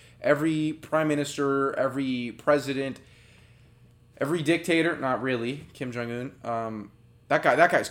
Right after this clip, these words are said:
that's a whole nother story. That's a crazy thing that the Korean timeline actually starts with the birth of Kim Jong-un instead of, like, the birth of Christ. It's a completely different thing. But even with that type of stuff, even with different political, uh,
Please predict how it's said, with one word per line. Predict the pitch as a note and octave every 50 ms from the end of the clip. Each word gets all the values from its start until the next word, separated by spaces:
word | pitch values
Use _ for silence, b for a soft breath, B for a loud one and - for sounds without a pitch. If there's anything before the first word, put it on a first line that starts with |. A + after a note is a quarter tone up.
| - -
that's | - D#3 E3+ E3 D#3+
a | C#3
whole | - - F3 G3
nother | G3+ E3 C#3 B2 A#2
story. | - - A#2+ A#2 B2+
That's | D#3+ - -
a | C3
crazy | C3 - C#3 C#3 C#3+ C#3 C3 C3+
thing | B2 - C3 B2+ B2+ B2+
that | B2+ B2 - - - - - - - - _ - - - - - -
the | B2+ C#3 - - - - - -
Korean | - C#3+ C#3 C#3+ C#3+ C#3 C3+ C3
timeline | - B2 B2+ C3+ C3 B2+ B2 B2 B2
actually | B2 B2 - - - B2
starts | - - - B2 B2 A#2+ A#2+ G2 - - - - - -
with | - - - - - B2 B2+ B2+
the | B2+
birth | A#2 G#2 - _ - C3 B2 B2+ B2+ -
of | B2+ A2 -
Kim | - B2+ A#2+ B2
Jong-un | A#2 A2+ A2+ A#2 A#2+ A#2 A#2 A2+
instead | A2 G#2+ - - A#2 A2+ A2+
of, | G#2+ -
like, | G#2 A2 A2 A2 - - b b b b b b b b - - - -
the | A#2+
birth | G#2+ G#2+ A2+ A2 -
of | A2+ - -
Christ. | - A2+ A2+ A2+ - -
It's | G#2 -
a | A#2 A2
completely | - A2 - A#2 A2+ A2 A#2 A2
different | G#2 - - - -
thing. | - A2 G#2+ G#2 b b b b b b b b b
But | - D3+ D#3 D3+ D3+ -
even | E3 G3 G3+ A#3+ A#3 G3
with | D#3 D3 -
that | B2 C3+ F3 - - -
type | - D3+ C3+ -
of | A#2+
stuff, | - - A#2+ A2 G#2 -
even | D3 E3 E3 G3+ F#3+
with | D#3+ D3 D3+
different | D#3+ D#3+ D#3 C#3 A#2 -
political, | - C3+ D3+ F#3+ A#2+ - D3 C3 B2 A#2 A2 - -
uh, | G#2 A#2 A2 A2 A2